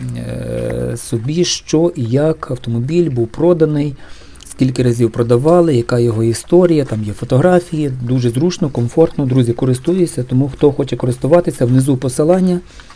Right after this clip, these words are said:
переходимо з цього посилання і користуємося, реально ресурс є цікавий.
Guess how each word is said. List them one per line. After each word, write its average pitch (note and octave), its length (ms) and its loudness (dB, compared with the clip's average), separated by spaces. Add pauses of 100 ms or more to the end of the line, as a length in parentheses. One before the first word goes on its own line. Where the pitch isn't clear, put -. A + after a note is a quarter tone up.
(420)
переходимо C3 520 2
з B2 40 -2
цього A#2+ 220 0
посилання D#3+ 600 0 (100)
і E3 100 -4
користуємося, D3 840 -2
реально C#3+ 380 2
ресурс B2 560 -2
є B2+ 200 2
цікавий. A2 460 -8